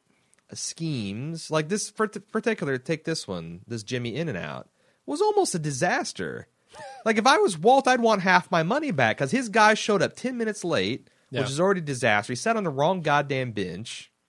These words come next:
Speaker 1: Uh, yeah, man. I, I don't know. I, I, I think he's good at a particular type of lawyering, and that's
Speaker 2: He has a
Speaker 1: one thing I'm gonna be
Speaker 2: particular
Speaker 1: doing
Speaker 2: set of
Speaker 1: on,
Speaker 2: skills.
Speaker 1: on this, this particular set of skills. I'm gonna be watching him like Liam Neeson,
Speaker 2: Uh-huh.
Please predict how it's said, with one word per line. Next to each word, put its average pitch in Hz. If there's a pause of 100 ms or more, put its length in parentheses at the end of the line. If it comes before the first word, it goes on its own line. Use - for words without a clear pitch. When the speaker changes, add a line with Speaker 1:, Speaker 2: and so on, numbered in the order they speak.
(560)
Speaker 1:
Uh, 113 (340)
yeah, 127 (120)
man. 95
I, 117 (280)
I 127
don't 151
know. 123
I, 123 (500)
I, 113
I 135
think 175
he's 165
good 139
at 117
a 113
particular 127
type 123
of 143
lawyering, 175 (360)
and 123
that's 127
Speaker 2:
He -
has 131
a -
Speaker 1:
one 139
thing 135
I'm 131
gonna 127
be 120
Speaker 2:
particular 123
Speaker 1:
doing -
Speaker 2:
set 117
of 110
Speaker 1:
on, 117
Speaker 2:
skills. 117
Speaker 1:
on 117
this, 113
this 104
particular 123
set 123
of 107
skills. 117
I'm 123
gonna 127
be 117
watching 117
him 117
like 101
Liam 107
Neeson, 92 (240)
Speaker 2:
Uh-huh. 113